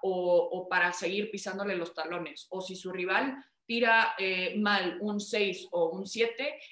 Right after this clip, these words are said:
ella tiene que acertar y aprovechar sus oportunidades. Yo siento que es de las disciplinas más mentales que existen en los Juegos Olímpicos, ¿no crees?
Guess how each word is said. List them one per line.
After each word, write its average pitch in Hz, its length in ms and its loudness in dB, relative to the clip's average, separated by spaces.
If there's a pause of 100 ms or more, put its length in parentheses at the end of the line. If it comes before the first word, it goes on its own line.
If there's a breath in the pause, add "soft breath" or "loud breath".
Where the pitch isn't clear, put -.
(140 loud breath)
ella 208 300 2
tiene 208 300 -2
que 202 540 -2
acertar 214 520 0
y - 20 2
aprovechar 185 480 -2
sus - 260 -10
oportunidades. 156 760 -10 (240 soft breath)
Yo 220 140 -6
siento 285 360 -6
que 190 300 -2
es 196 200 -2
de 220 100 -6
las 202 140 -4
disciplinas 180 640 -10 (140)
más 185 680 -4 (540)
mentales 196 1000 -2
que - 60 -12
existen 190 600 -10
en 175 80 -10
los 160 140 -10
Juegos 170 240 -6
Olímpicos, 156 480 -14
¿no 165 140 -18
crees? - 340 -10